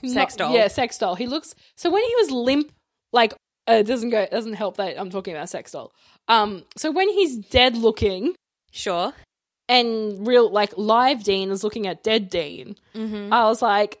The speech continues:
Speaker 1: "Ugh, dead Dean kinda looks like they painted, like, a sex doll and put it, like, or they put, like, a green screen kinda guy."
Speaker 2: I'm keeping all of this in.
Speaker 1: Oh, that's fine. Um,
Speaker 2: Because <laughs>
Speaker 1: it just looks wrong and he looks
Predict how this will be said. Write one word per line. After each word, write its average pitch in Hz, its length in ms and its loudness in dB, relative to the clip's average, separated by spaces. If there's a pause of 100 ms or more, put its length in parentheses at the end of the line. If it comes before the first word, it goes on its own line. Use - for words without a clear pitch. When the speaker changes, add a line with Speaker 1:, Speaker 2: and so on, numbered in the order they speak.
Speaker 1:
"Ugh, 247 720 0
dead 269 280 -2
Dean 262 280 -4
kinda 254 260 -4
looks 247 160 -4
like 233 160 -12
they 226 160 -4
painted, 226 600 -8
like, 208 220 -6
a 220 100 -10
sex 302 340 -8
doll 190 420 -2
and 196 120 -6
put 208 160 -8
it, 190 100 -10
like, 190 300 -8 (480)
or 214 100 0
they 226 120 4
put, - 220 -6
like, 226 180 0
a 196 260 -2 (280)
green 233 280 0
screen 220 460 -4
kinda 214 300 -6
guy." 208 340 4
Speaker 2:
I'm 208 140 0
keeping 254 280 6
all 226 380 2
of 190 160 -2
this 190 220 -2
in. 147 360 -10
Speaker 1:
Oh, - 60 2
that's 392 180 2
fine. 233 360 -6 (240)
Um, 226 640 2
Speaker 2:
Because - 880 2 (100)
<laughs> - 100 -10
Speaker 1:
it 349 120 6
just - 260 4
looks 330 360 2
wrong 254 400 6
and 233 140 4
he 254 120 2
looks - 480 -4